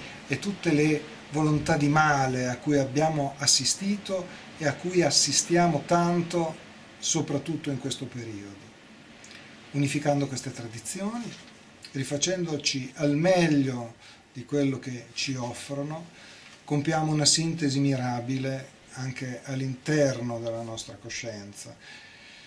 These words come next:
E in questo momento fare questo significa essere custodi del fuoco, di quel fuoco che deve venire e che le forze del male cercano tanto di impedire, di rallentarne la venuta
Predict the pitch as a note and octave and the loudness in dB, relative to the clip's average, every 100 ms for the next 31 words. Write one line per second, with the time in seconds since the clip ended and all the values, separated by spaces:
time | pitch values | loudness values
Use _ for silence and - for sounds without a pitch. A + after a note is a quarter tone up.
0 | - - - D#3+ D3+ E3+ E3+ E3 E3+ E3+ | -20 -20 -10 -4 0 2 4 4 4 6
1 | F3 E3+ F3 F3 F3 - D#3+ D3+ F3+ F3+ | 4 4 2 2 0 -2 0 0 2 4
2 | F3 - F3 - D#3 D#3 D#3 D3+ D3 C#3+ | 4 2 0 2 2 0 -2 2 4 4
3 | D#3 C#3 C#3 D3 B2+ E3 D#3+ D3+ D3 C#3 | 2 0 -2 0 2 2 0 0 -2 -2
4 | - A#2 G#2 - - - - - - - | -4 -4 -6 -10 -18 -20 -20 -20 -20 -20
5 | - C#3+ D#3+ D3 F#3 F#3+ F#3 E3 C#3+ D#3 | -10 -4 0 0 2 0 0 -4 -2 0
6 | D3+ D3 D3+ F3 G3 G3 G3+ G3+ G3+ G3 | 0 2 2 4 4 4 4 4 2 -2
7 | D3 C3+ - C#3+ C#3 G3 G3 F3+ D#3+ D3+ | -6 -4 0 0 2 0 0 -2 0 0
8 | D#3 E3 E3 E3 E3+ E3+ E3+ D#3 C#3+ C#3+ | 2 4 4 4 2 0 -2 -2 -4 -4
9 | C3+ B2+ F3+ F3 F3 E3+ E3+ E3+ D3+ C#3 | -4 0 2 2 2 -2 0 0 2 0
10 | C#3+ D3 C#3+ C#3 C#3 B2+ C#3+ C#3 D3 D#3 | 0 0 0 0 -2 4 8 8 6 2
11 | D#3+ D3 C3 C3+ C3 B2+ B2+ D3 C#3+ C#3 | -6 -10 -6 -4 -2 -2 2 4 4 4
12 | B2+ B2+ A#2 A2+ B2+ C#3+ D3+ D3 G3 | -2 -2 -4 -2 2 2 0 2 0